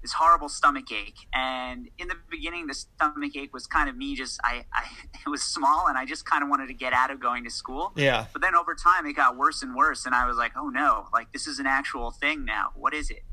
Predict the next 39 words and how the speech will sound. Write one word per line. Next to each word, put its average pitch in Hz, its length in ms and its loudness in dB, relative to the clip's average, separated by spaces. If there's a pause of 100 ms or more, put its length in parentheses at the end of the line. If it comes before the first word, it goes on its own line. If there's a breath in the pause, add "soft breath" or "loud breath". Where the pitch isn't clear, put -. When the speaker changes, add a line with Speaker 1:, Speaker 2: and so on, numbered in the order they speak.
(160)
Speaker 1:
And 135 140 -2
I 139 80 2
remember 143 460 2
having 139 300 -2
to 127 60 -10
go 127 220 -2
get 123 200 -2 (580 soft breath)
cat 151 240 0
scans 143 520 -2
on 117 140 2
my, 117 240 0 (140)
on 120 100 2
my 117 80 -6
stomach 143 680 0
and, 110 320 -10
and 131 160 -8
going 147 220 2
through 156 120 -8
the 131 100 4
whole 185 180 -4
thing, 175 260 -2
and 120 80 -10
they 117 120 -10
just 139 160 -10 (300)
had 131 260 -2
no 135 260 0
idea. 131 220 -4
They - 60 -14
thought 139 180 6
it 131 60 -2
was 123 120 -10
an 113 80 -12
ulcer 180 580 -2 (540 soft breath)
or 120 80 0
something 151 320 -2
of 120 80 -6
that 135 240 0
nature, 139 460 -4
and 117 420 -12